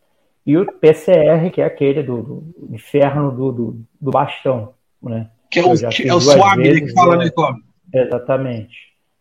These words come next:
Speaker 1: É, é horrível, né? É, e agora, esse, esse teste, é, P C R, ele tá sendo feito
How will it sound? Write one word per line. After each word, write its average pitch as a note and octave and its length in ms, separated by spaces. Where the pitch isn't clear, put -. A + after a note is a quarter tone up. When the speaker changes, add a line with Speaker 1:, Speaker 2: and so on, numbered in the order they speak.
Speaker 1:
É, A2 300
é B2 40
horrível, B2 540
né? A2+ 240
É, - 440
e E3 120
agora, D3 640
esse, D3 420
esse D3 320
teste, - 720
é, A2+ 540
P A#2 120
C - 180
R, B2+ 380
ele A2+ 280
tá C#3 160
sendo C#3+ 320
feito C#3+ 680